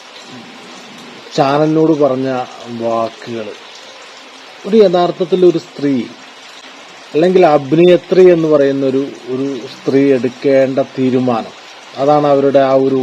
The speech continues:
വാക്കുകളിൽ എനിക്ക്, ഓ, ഭയങ്കര പ്രൗഡായി തോന്നി എനിക്ക്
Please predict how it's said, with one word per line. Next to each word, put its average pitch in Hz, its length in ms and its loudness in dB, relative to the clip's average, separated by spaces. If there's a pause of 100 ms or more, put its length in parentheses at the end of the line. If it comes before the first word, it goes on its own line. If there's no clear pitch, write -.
വാക്കുകളിൽ 127 520 -4
എനിക്ക്, 120 320 -6 (1000)
ഓ, 160 40 0 (380)
ഭയങ്കര 208 320 2 (140)
പ്രൗഡായി 170 580 6
തോന്നി 120 240 -2
എനിക്ക് 98 160 -14